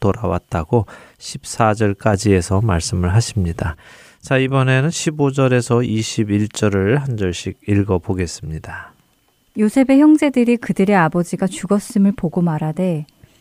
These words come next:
Speaker 2: "요셉이 혹시 우리를 미워하여 우리가 그에게 행한 모든 악을 다 갚지는 아니할까?" 하고,
Speaker 1: 요셉에게 말을 전하여 이르되, 당신의 아버지가 돌아가시기 전에 명령하여 이르시기를,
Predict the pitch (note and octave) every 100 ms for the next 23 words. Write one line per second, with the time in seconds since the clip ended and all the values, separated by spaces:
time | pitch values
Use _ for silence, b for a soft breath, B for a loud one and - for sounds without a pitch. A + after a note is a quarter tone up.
0 | _ F#3+ F#3+ A#3 A3 A3 A#3 C4+ C4+ -
1 | A3 F3 F3+ G#3+ G#3 G#3 D#3+ F3 F#3+ F#3
2 | D#3+ D3+ C#3+ D3 - E3+ F3 F#3 F#3 G#3
3 | F#3 G3 G#3+ G#3+ G#3 G3+ F3+ F#3+ A3 G#3+
4 | D3+ D#3 E3 E3 - E3+ E3 - - F3
5 | G3 F3 E3 F#3+ G3+ F#3 - G3+ G3 -
6 | D3 C3+ C#3 b b b b b - A#2
7 | A#2 B2 A#2+ D3+ C3 A#2+ C3 A#2+ - G#2
8 | A2 A2+ A2 F#2 G2+ F#2+ F2+ D#2+ G#2 D#3
9 | - F#2 F#2+ - G#2+ G2+ F2+ F#2 F2+ F#2+
10 | A2+ - A#2 A2 A#2 A2 - - - A#2
11 | - F#2 G#2 G2 E2+ F#2+ A#2+ B2+ B2+ B2
12 | A#2 A2+ A#2+ - G2+ G2+ - - F#2+ E2
13 | D2+ D#2